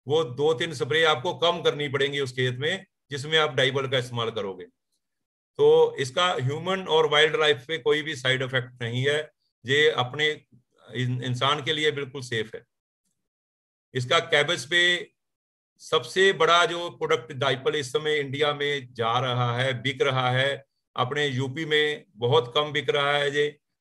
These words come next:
बहुत कम area में इसकी development हुई है, लेकिन दूसरी state में ये सबसे बड़ा जो product, अ, इस समय बिक रहा है, ये diamond black moth एक कीड़ा आता है गोभी में,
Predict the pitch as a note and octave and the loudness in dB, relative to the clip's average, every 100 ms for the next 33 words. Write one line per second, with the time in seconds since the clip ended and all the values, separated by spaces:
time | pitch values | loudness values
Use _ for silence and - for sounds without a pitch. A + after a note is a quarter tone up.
0 | - A#2 C3+ B2+ C#3 C#3+ C#3 D3 D3 C#3+ | -4 0 0 0 0 2 2 2 2 0
1 | C3 D3 C3 C3 C3+ B2+ C3 C3 A#2 B2+ | -2 -6 -2 -2 -2 -4 -8 -8 -6 -4
2 | C3 C3+ C3+ C#3+ C#3 _ _ - C3+ D3+ | -2 0 2 2 0 _ _ -4 -2 -2
3 | C3 C3+ B2 F3 C3 D3 C#3 B2+ C#3 C#3 | -6 -6 -6 -6 -4 2 2 2 0 0
4 | D3 D3 _ _ B2 C3+ B2+ C3 F3 E3+ | 0 -4 _ _ -4 -2 -2 -4 -2 0
5 | D3+ D3+ D3+ D3+ C3+ C#3 B2+ D3 C#3+ C#3 | 2 2 2 0 0 -4 0 0 0 -4
6 | A#2 A#2+ B2 C3 C#3 B2+ C3 D3 C3+ C3 | -4 -4 -4 -4 -4 -2 -2 0 2 2
7 | C3 C3 C3 - _ - C3 D3 E3 E3 | 0 -2 -6 -14 _ -4 0 0 0 -2
8 | C#3 C#3+ D3 C#3+ C#3+ C3 C#3 - C3 C3 | 2 2 2 -2 -2 -2 -2 -4 -2 0
9 | A#2+ B2 A#2 B2 A2 A2 A2+ A#2+ B2 C#3+ | 0 -2 -2 -2 -2 -6 -6 -4 -2 -4
10 | D#3 | -6